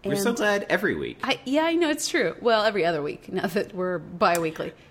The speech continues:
Speaker 1: You could listen. Uh, what we want you to do, the secret message behind the podcast is we want you to listen tw-, two times. Once when it's released and then another time the following week. That means that we have to do half as much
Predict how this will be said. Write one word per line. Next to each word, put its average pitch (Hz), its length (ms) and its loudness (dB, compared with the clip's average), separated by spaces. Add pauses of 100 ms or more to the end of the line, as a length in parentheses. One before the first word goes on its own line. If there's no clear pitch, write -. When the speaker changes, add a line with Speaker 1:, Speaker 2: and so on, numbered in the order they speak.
(520)
Speaker 1:
You 135 160 0
could 139 140 0
listen. 117 420 2
Uh, 107 160 -4 (200)
what 123 260 4
we 196 160 4
want 139 480 0
you 113 80 2
to 95 100 -2
do, 82 460 -2
the 110 80 -2
secret 160 400 0
message 113 420 0
behind 123 300 0
the 123 60 -4
podcast 127 500 0
is 95 100 -6
we 123 100 -2
want 143 340 0
you 139 80 0
to 113 100 2
listen 107 580 -2
tw-, - 320 -6
two 185 180 2
times. - 520 -8 (720)
Once 147 500 0
when 139 160 0
it's 123 220 -4
released 110 400 -2
and 113 180 0
then 117 260 0
another 117 320 -2
time 110 240 -4
the 101 80 -6
following 101 540 -2
week. 92 160 -8
That 107 220 -2
means 117 240 -2
that 95 140 -4
we 113 220 0
have 117 200 0
to 110 80 -4
do 92 140 -4
half 101 360 0
as 104 160 -2
much 98 460 -6